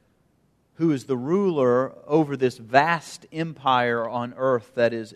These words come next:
ever expanding. And over and over, we have Nebuchadnezzar, um, running into this brick wall that is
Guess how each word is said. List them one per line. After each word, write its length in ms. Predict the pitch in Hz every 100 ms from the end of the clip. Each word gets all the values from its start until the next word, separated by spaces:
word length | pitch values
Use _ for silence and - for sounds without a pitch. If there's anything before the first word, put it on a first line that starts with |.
| -
ever 440 | 147 151 147 127
expanding. 960 | 120 - - - 131 135 123 104 101 -
And 200 | 123 107
over 640 | 143 180 180 143 143 135
and 180 | 123 120
over, 520 | 131 143 151 123 117
we 160 | 110 135
have 260 | 127 110
Nebuchadnezzar, 960 | 120 135 139 131 120 123 131 123 113 110 _ _ _ _ _ -
um, 260 | 117 113 113
running 400 | 123 147 139 135
into 400 | 147 165 - 143
this 180 | 131
brick 300 | 120 127 135
wall 380 | 117 120 123 117
that 260 | 107 107 -
is 380 | 120 120 117